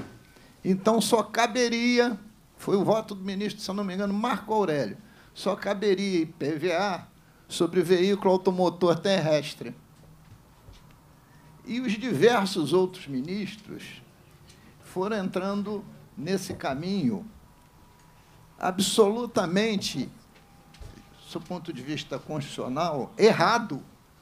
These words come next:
Não é porque o cara é ministro supremo que, no momento, também não pode ser infeliz. Por quê? Como é que se chamava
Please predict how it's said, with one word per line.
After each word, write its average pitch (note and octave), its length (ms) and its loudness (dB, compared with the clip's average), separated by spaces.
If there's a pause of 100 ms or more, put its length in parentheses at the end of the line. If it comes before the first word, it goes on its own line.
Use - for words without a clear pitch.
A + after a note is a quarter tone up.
(300)
Não D#3 200 -4
é F#3 60 -4
porque G3 220 -6
o A3 60 0
cara F#3+ 220 -2
é F#3 60 2
ministro D#3+ 420 -4
supremo F3 540 -6
que, G#3+ 80 -12
no G#3+ 100 -6
momento, E3 560 -4
também F#3+ 320 -2
não G3+ 140 0
pode F#3 240 -2
ser - 160 -4
infeliz. G3 680 -2 (300)
Por - 240 -4
quê? E3 340 -4 (720)
Como G3+ 180 0
é C#4 60 -2
que - 100 -10
se - 80 -6
chamava F3 840 2